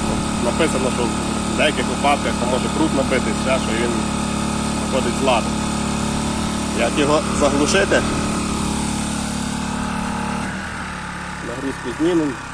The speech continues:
Як його заглушити без того виключателя? Я думаю, просто підсос. І мав би з часом заглохнути. О, залив бензином.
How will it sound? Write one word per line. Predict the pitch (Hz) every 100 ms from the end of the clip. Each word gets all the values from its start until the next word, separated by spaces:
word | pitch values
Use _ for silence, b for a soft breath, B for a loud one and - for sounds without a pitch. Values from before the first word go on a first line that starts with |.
| - - - - - - - - - - - - - - -
Як | 139 160
його | 160
заглушити | 139 131 127 131 160 139 120
без | 113
того | 139 131 -
виключателя? | 110 104 107 135 131 - 101 - -
Я | 120
думаю, | 135 139 135
просто | 139 143 - 127 - - -
підсос. | 131 - 127 104 - - - - - - - - - - 113
І | 123
мав | 123 120
би | 123 - - - - - - - -
з |
часом | - 101 113
заглохнути. | 104 113 110 95 - - - - - -
О, | 101 87 - 80 _
залив | 95 104 104
бензином. | 98 98 98 90 92